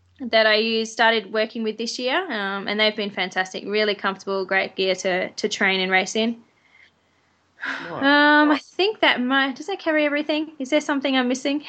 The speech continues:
Speaker 1: <laughs> I ride the CompuTrainer excessively. I love it. <laughs>
Speaker 2: Nice.
Speaker 1: Uh, yeah,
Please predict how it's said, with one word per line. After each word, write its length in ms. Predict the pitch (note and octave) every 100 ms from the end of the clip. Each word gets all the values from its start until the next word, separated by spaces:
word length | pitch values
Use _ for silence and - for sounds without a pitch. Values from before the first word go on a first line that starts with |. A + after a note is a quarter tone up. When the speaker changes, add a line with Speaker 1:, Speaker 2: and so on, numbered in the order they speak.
| -
Speaker 1:
<laughs> 140 | -
I 440 | D4 D4 C4+ C4+ - _ _ - G4 - _ - - -
ride 360 | B3+ C4+ C#4+
the 80 | C#4
CompuTrainer 840 | C#4+ D4 C#4+ D4+ D#4 C4+ C4+ D4 -
excessively. 840 | C#4+ - C4 C4+ C4+ B3+ B3+ C#4
I 100 | B3+
love 220 | A#3+ A#3+
it. 220 | B3 C4+ - F4 D#4+
<laughs> 400 | D#4 D#4 D#4+ D#4+ _ _ _ _ _ _ _ _ _ -
Speaker 2:
Nice. 680 | F#4+ G#4+ G#4+ - B2+ C3 -
Speaker 1:
Uh, 360 | A3+ A3 G#3+ G#3
yeah, 260 | C#4+ B3+